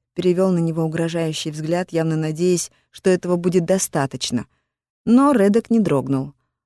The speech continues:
А Влад и Марин красноречиво встали по обе стороны от приятеля, давая понять, что разделяют его точку зрения и не дадут Нику в обиду.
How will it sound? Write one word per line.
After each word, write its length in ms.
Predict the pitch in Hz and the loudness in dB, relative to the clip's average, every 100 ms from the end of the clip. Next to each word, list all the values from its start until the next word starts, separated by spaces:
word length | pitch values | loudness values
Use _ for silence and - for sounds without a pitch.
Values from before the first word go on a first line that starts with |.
| _ | _
А 140 | 170 160 | -4 0
Влад 320 | 160 160 - | 2 0 0
и 40 | |
Марин 320 | 160 156 185 | 0 2 2
красноречиво 640 | 185 175 180 170 160 202 190 | 0 -2 -2 -2 0 0 0
встали 380 | - 180 175 160 | -2 0 2 0
по 160 | - | 0
обе 220 | 170 165 | 0 0
стороны 460 | 160 - 170 185 180 | -4 -2 0 0 -2
от 120 | - - | -6 -6
приятеля, 540 | 165 160 165 190 185 | -4 -2 -2 -2 -2
давая 340 | 170 160 156 | 0 0 -2
понять, 360 | 147 156 160 170 | -2 -4 -4 -4
что 180 | - 180 | -4 -2
разделяют 580 | 190 220 254 180 151 156 | 0 2 2 2 0 -4
его 160 | 151 | -6
точку 300 | 160 160 - | -4 -6 -6
зрения 420 | 165 185 240 254 | -2 2 4 4
и 140 | - 254 | 4 4
не 160 | 269 | 6
дадут 380 | 254 285 185 - | 6 4 2 0
Нику 220 | 151 - | -6 -4
в 60 | 147 | -2
обиду. 420 | 156 151 139 139 | -2 -2 -4 -6